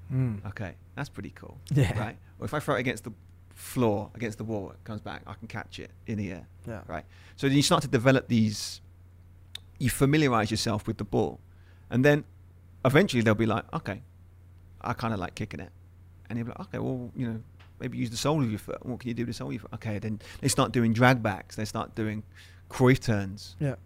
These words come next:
Speaker 2: They don't know what a Cruyff turn is. They don't know what a drag back is.
Speaker 1: Yeah.
Speaker 2: They're just doing it.
Speaker 1: Mm.
Speaker 2: And just familiarizing themselves with the ball.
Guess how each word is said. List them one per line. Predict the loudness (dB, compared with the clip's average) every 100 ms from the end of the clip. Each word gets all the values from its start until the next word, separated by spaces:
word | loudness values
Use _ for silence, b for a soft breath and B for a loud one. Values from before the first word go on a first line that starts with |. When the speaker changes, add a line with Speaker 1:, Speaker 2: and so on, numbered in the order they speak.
| -20 -20 -12
Speaker 2:
They | -6
don't | 0 6
know | 6
what | 4
a |
Cruyff | 2 0 2
turn | 0 -2
is. | -2
They |
don't | -2
know | -4
what | -4
a |
drag | -4 -4 -2
back | -6 -6
is. | -6 -8 -10 -8
Speaker 1:
Yeah. | -6 -6 -10
Speaker 2:
They're | -10
just | -10 -2
doing | 2 4 2
it. | -4 -18 -20 -20 -2 2
Speaker 1:
Mm. | 2 2
Speaker 2:
And | -4
just | -6
familiarizing | 0 4 6 6 4 2 0 -4
themselves | -6 -6 -6 -8 -12
with | -12
the |
ball. | -4 -4 -4